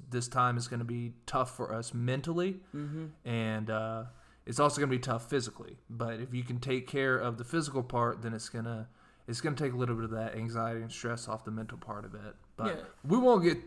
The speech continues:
Speaker 1: into that too
Speaker 2: Yeah.
Speaker 1: deep right
Speaker 2: Well,
Speaker 1: now.
Speaker 2: I mean, if you, if you work, if you work nine to five, right,
Speaker 1: Mm-hmm.
Speaker 2: and you're working for somebody else, and that now you get that time to work on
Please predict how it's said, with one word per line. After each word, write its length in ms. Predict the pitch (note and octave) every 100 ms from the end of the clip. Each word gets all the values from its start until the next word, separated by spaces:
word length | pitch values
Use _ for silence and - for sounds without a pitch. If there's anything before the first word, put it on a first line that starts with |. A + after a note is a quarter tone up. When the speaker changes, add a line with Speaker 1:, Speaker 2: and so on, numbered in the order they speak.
| - -
Speaker 1:
into 300 | E3 B2+ C3+
that 300 | C3+ C3+ -
too 180 | F3
Speaker 2:
Yeah. 140 | E3+ D3
Speaker 1:
deep 280 | B2 A#2 A#2
right 240 | A2 A2+
Speaker 2:
Well, 140 | E4
Speaker 1:
now. 60 | C#4
Speaker 2:
I 80 | C4+
mean, 160 | C4+
if 160 | C4 -
you, 80 | C#4
if 120 | -
you 220 | C#4 E4+
work, 340 | D#4+ C4+ - -
if 140 | F#3+ A3+
you 120 | D4+
work 220 | B3 F#3+
nine 240 | E3+ D3
to 80 | E3
five, 540 | - C#3+ G#2+ A2+ - - - _ _ - - - - - - - - - _ _
right, 380 | C#3 D3+ C#3 D#3 - - -
Speaker 1:
Mm-hmm. 340 | A#2+ A2+ A2
Speaker 2:
and 80 | D#3
you're 120 | F3+
working 240 | G3 F#3+ D#3+
for 80 |
somebody 480 | D#3+ F#3+ E3 D3 C3+
else, 420 | B2 D#3+ F3 - - -
and 160 | E3
that 120 | E3 C3+
now 260 | D3 D3
you 180 | F3+ F3+
get 180 | F3+ F3+
that 200 | D3+ -
time 540 | D#3+ D#3 D3 F3 F#3 - _ _ _ _ _
to 140 | - E3
work 240 | D#3 D#3
on 340 | D#3 C#3+ C3+